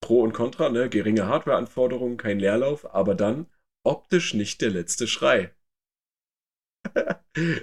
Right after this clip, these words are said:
Ja, das ist tatsächlich so. Also es, es ist halt tatsächlich einfach, nee. Es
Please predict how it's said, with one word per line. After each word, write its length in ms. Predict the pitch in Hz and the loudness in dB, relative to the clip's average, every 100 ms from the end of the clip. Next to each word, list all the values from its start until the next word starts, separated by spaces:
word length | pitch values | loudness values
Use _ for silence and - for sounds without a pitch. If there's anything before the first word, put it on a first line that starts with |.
| - | -6
Ja, 360 | - 147 175 - - | 2 2 2 -2 -4
das 180 | 110 | -4
ist 100 | - - | -4 -2
tatsächlich 520 | - - 165 113 - | -2 -2 -4 -6 -6
so. 240 | 107 104 | -8 -10
Also 240 | - 107 123 | -2 0 0
es, 180 | 127 135 | -2 -6
es 280 | - 135 | -10 -6
ist 220 | 147 180 170 | -4 -2 0
halt 180 | 156 | 0
tatsächlich 560 | 131 110 117 123 139 120 | -2 -4 -4 -6 -8 -4
einfach, 500 | 113 110 127 120 - _ _ _ _ _ _ _ _ _ _ _ | -4 -2 -2 -2 -6 _ _ _ _ _ _ _ _ _ _ _
nee. 360 | - 160 147 | -6 0 2
Es 40 | 98 | 2